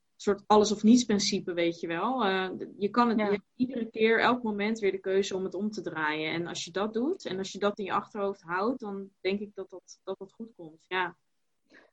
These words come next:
Speaker 2: Ja, net zoals dit weekend, mijn zusje komt toevallig langs het weekend. Dat is hartstikke leuk. Maar ik ben ook bijna jarig.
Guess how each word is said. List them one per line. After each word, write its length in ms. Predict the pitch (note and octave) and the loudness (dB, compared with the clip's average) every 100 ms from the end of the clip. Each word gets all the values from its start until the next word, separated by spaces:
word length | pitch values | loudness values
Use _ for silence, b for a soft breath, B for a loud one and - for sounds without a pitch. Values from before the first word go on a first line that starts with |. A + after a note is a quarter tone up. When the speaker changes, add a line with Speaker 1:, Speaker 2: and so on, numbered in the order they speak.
| _ _ _ | _ _ _
Speaker 2:
Ja, 80 | G#3+ | 4
net 180 | G3 G#3+ | 8 10
zoals 140 | A#3+ | 10
dit 160 | A3+ G3 | 10 12
weekend, 320 | A#3 A#3 A3 | 10 10 8
mijn 160 | G3+ F#3 | 8 10
zusje 300 | A#3+ A#3+ A#3+ | 8 8 6
komt 280 | G#3 G3 F#3+ | 6 4 2
toevallig 340 | F3+ F3+ F3 | 2 4 4
langs 260 | F3+ F3 F3 | 4 2 0
het 120 | - | 6
weekend. 300 | F3 - E3 | 6 6 0
Dat 100 | F3+ | 0
is 60 | |
hartstikke 360 | F3+ F3 F3+ - | 0 0 2 10
leuk. 280 | F#3 F3 F3 | 12 12 10
Maar 140 | F#3+ G3 | 6 8
ik 80 | |
ben 140 | F#3 F#3+ | 8 6
ook 100 | F3+ | 8
bijna 220 | F#3 F3 | 6 4
jarig. 420 | E3+ G3+ F3+ E3+ | 8 10 10 4